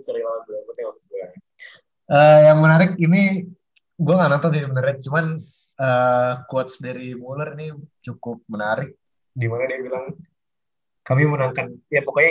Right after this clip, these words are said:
intinya dia bilang, ini seperti kalau di frasa dalam bahasa Inggris, "Windy night at stop," gitu kan. Menang dalam kondisi apa sih windy night tuh? Malam yang berangin di stop. Cuman dengan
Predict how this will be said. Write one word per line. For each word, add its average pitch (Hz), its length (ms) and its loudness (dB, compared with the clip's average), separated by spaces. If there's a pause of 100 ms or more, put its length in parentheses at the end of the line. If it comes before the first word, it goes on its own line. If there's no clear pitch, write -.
(100)
intinya 165 200 0 (120)
dia 147 320 2
bilang, 160 400 -6 (1040)
ini 139 160 0
seperti 123 720 -8
kalau 117 160 -2
di 117 240 -14
frasa 113 400 -4
dalam 113 240 0
bahasa 113 320 -2
Inggris, 131 400 -10 (800)
"Windy 135 400 2
night 151 240 -2
at 147 160 0
stop," 131 400 -4
gitu 101 240 -6
kan. 117 160 -4 (320)
Menang 113 560 -2
dalam 117 480 0 (480)
kondisi 110 480 -2
apa 110 160 -2
sih 135 80 -6
windy 117 240 -4
night 120 240 -8
tuh? 143 160 -12 (320)
Malam 117 400 2
yang 117 80 -2
berangin 117 480 -2
di 120 80 -18
stop. - 400 -10 (400)
Cuman 147 320 0
dengan 127 400 -6